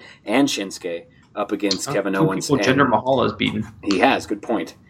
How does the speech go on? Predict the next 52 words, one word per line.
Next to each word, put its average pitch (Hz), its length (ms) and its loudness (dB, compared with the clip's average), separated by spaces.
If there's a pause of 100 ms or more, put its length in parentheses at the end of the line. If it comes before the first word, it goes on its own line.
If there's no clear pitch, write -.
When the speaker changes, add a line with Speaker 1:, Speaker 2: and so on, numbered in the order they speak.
(120)
Speaker 1:
Against - 600 0
K 110 280 2
O 101 340 -2 (140)
and 104 220 -4
Sami 98 420 -2
Zayn, 87 560 -4
and 90 260 -4
double 98 320 2
referees 101 540 0
here 95 180 0
as 85 140 -8
well. 123 360 2 (320)
Shane 101 360 -2
McMahon 107 520 -2
and 101 280 -2
Daniel 92 300 -6
Bryan, 120 440 2
the 92 100 -4
leadership 135 580 -2 (220)
of 104 160 -10
SmackDown. 98 760 -6 (540)
So - 140 0
what 139 120 6
are - 20 4
we 160 100 2
gonna 135 140 0
see 135 220 -4
here 101 180 -4
as 92 100 -8
far 101 260 0
as 92 160 -8
how 113 180 0
the, 95 260 -6 (260)
the 98 80 -4
match 101 480 -2
goes? 92 400 -2
Not 123 140 0
necessarily 117 440 0
the 92 80 -2
winner 107 280 0
just 90 300 -8
yet, 95 180 -4
but 92 120 -6
what, 117 180 0
what 117 120 -6
kind 127 100 -4
of 95 60 -2
nonsense 98 480 0
are 85 60 -8
we 85 120 -10
gonna 82 160 -12
see? - 240 -12